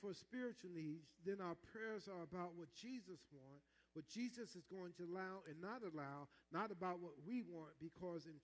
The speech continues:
true love, our desire is what is best for the love of God and our loved ones. I share with you about, as a spiritual director,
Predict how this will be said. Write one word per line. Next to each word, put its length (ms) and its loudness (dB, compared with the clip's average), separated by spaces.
true 240 -4
love, 300 0
our 320 4
desire 480 0
is 240 -4
what 160 -2
is 180 -12
best 320 -2
for 220 2
the 80 -2
love 320 0
of 80 -8
God 320 -2
and 140 -4
our 340 -6
loved 240 -8
ones. 220 -18
I 80 -2
share 240 6
with 160 0
you 160 2
about, 240 2
as 80 -6
a 80 -8
spiritual 560 2
director, 400 -2